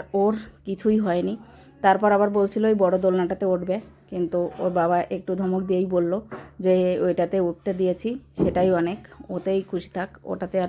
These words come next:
উঠতে হবে না।" তারপর এই যে ওরা তিনজনে মিলে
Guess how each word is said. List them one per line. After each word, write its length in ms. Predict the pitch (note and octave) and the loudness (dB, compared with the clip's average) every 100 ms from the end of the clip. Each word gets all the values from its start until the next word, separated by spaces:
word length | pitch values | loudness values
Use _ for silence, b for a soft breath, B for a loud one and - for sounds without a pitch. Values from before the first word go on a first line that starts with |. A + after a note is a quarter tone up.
| - | -6
উঠতে 320 | - F#3 - | -10 -8 -2
হবে 220 | F3+ E3 | 0 0
না।" 160 | F3 G3+ - B B B B - | -4 -8 -12 B B B B 0
তারপর 360 | G3 G3 A3 A#3 | 2 4 0 0
এই 140 | G3+ F#3+ | -2 0
যে 180 | F#3+ | 0
ওরা 220 | F3 F#3+ F#3 | 0 0 0
তিনজনে 400 | F#3+ F#3+ G3 G3 | 0 0 0 0
মিলে 240 | F#3 | 0